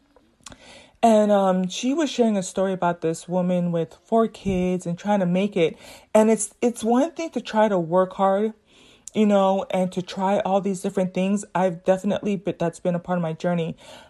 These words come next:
But one of the critical factors is you have to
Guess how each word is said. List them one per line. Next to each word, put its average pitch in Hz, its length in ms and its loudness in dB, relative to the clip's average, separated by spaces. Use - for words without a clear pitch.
But 196 140 8
one 214 260 4
of 320 140 -2
the 269 100 2
critical 247 640 2
factors 196 520 -4
is 180 220 -4
you 202 140 -2
have 220 440 -2
to 196 560 0